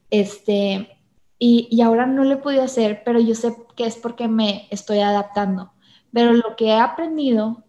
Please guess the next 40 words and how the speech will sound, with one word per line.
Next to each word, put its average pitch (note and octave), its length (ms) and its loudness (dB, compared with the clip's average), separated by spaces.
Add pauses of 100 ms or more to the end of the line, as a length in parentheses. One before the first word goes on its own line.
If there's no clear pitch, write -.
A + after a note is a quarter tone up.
(120)
es G#3+ 240 -2
que A3+ 260 0
mi A#3+ 220 2
relación A#3 520 -2
con C#4 220 -8
Dios A#3+ 300 -2
no A#3 160 0
se A#3 100 -6
basa A3+ 220 -4
solamente A3+ 640 -2 (420)
en A#3 440 2
el A3+ 340 -2
tiempo A#3+ 920 -4 (160)
que G#3 480 -2
le A3 140 0
dediqué G#3 520 0
a G#3 60 0
la A3 140 -2
lectura G#3 420 -4
de G3+ 60 -2
la G3 140 -4
palabra. F#3+ 460 -8 (160)
Mi A#3+ 160 2
relación A3+ 520 0
con C4 220 -2
Dios A#3 440 -4 (120)
es A3 180 -4
como A#3 240 -4
la B3 140 -4
relación G#3 420 -6
con G#3+ 140 -6
mi A3+ 100 0
esposo. G#3+ 600 -6 (440)
O - 80 -6
sea, G#3+ 500 -2
está A3 600 -4
ahí. G3+ 460 -2
No G#3+ 120 2
importa C4 460 -2
qué, A3 420 -6